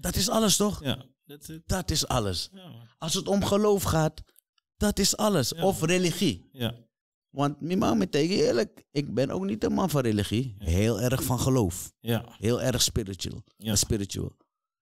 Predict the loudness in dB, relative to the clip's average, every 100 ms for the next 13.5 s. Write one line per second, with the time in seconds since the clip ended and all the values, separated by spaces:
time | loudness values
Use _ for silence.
0 | _ _ _ _ _ -2 2 4 4 4
1 | 2 2 2 0 0 -4 -2 2 2 4
2 | 2 2 0 0 2 0 0 0 -2 -8
3 | -6 0 2 4 2 2 2 2 2 2
4 | 0 0 2 2 2 0 0 0 2 2
5 | 4 2 2 2 2 -2 _ _ _ _
6 | _ _ _ _ _ _ _ -6 -2 -2
7 | -2 0 2 2 0 2 2 2 0 -4
8 | -6 -16 -6 -2 0 0 0 2 2 2
9 | 2 0 0 0 0 0 -4 -16 _ _
10 | _ _ -2 -2 0 -2 0 2 2 0
11 | 0 0 -2 -2 0 2 0 0 -4 -10
12 | -10 -12 -16 -4 -2 0 0 0 -2 -4
13 | 0 0 2 -2